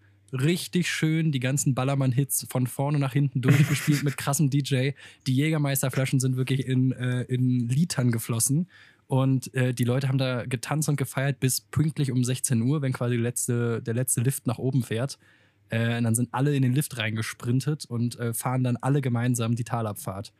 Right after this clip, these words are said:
Speaker 1: Und dann hast du halt die fünfundzwanzigtausend Menschen auf einer Piste. Es gibt auch nur eine Abfahrt nach unten, eine Talabfahrt. Ähm,
Speaker 2: Alter,
Speaker 1: und,
Speaker 2: was?
Speaker 1: und genau da
Speaker 2: Du,
Speaker 1: entstehen
Speaker 2: da-, das
Speaker 1: dann diese Videos. <laughs> Wo wirklich die Leute, die fallen einfach um. Die fallen wirklich einfach um. Es ist halt ultra
Speaker 2: Das heißt,
Speaker 1: eisig.
Speaker 2: ganz kurz,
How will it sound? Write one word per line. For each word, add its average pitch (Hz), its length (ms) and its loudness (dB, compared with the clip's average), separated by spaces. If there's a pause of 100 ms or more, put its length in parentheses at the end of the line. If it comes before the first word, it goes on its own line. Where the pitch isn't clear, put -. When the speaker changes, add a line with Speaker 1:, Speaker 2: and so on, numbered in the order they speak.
(460)
Speaker 1:
Und 113 80 -4
dann 104 80 0
hast 123 180 2
du 120 60 0
halt 113 200 0
die 110 160 -2
fünfundzwanzigtausend 110 840 -2
Menschen 113 260 0
auf 104 140 -6
einer 113 180 0
Piste. - 340 -2
Es 107 60 -4
gibt 113 140 -6
auch 90 100 -4
nur 117 140 0
eine 117 200 2
Abfahrt - 300 -8
nach 101 80 -8
unten, 101 220 -6
eine 107 180 -4
Talabfahrt. 104 600 -4 (500)
Ähm, 110 240 2
Speaker 2:
Alter, 117 400 2
Speaker 1:
und, 135 80 4
Speaker 2:
was? 139 440 2
Speaker 1:
und 139 140 2
genau 131 240 2
da 127 220 2
Speaker 2:
Du, 135 100 4
Speaker 1:
entstehen 135 400 4
Speaker 2:
da-, 135 80 6
das 127 80 2
Speaker 1:
dann 139 80 4
diese 131 140 2
Videos. 127 440 0 (260)
<laughs> - 220 2
Wo 151 180 2
wirklich 170 240 2
die 160 100 4
Leute, 143 240 2
die 131 100 2
fallen - 200 2
einfach 165 180 0
um. 151 260 2
Die 147 60 -2
fallen 151 200 2
wirklich 175 280 0
einfach 147 240 0
um. 110 240 0 (300)
Es 143 140 2
ist 135 80 4
halt 139 180 2
ultra 160 240 2
Speaker 2:
Das 127 120 2
heißt, 147 180 4
Speaker 1:
eisig. - 420 -4
Speaker 2:
ganz 135 260 2
kurz, 139 280 0